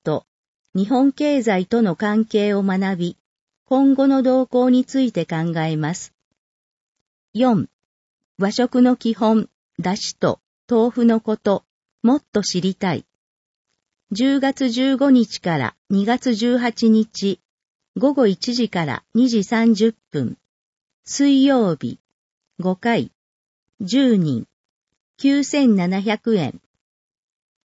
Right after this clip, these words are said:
試食や試飲を通して、和食の基本の出汁や豆腐について学びます。五、台湾茶、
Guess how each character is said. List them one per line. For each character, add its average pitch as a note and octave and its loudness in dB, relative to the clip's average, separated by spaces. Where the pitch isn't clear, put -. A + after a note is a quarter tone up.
試 - -8
食 C4+ 0
や C4+ 0
試 A#3 -2
飲 B3+ 4
を C4 0
通 B3+ 0
し - -10
て、 - -8
和 F#3+ -4
食 B3+ -2
の C4 4
基 A3+ -6
本 A#3 0
の A3 0
出 F#3+ -4
汁 C4+ -2
や F#3+ 0
豆 A#3 0
腐 C#4 0
に A3+ 2
つ G#3+ -4
い F#3+ -4
て D3 -4
学 D3 -4
び D#3+ -4
ま C#3 -4
す。 - -14
五、 A#3 -2
台 C4 0
湾 C4 2
茶、 - -6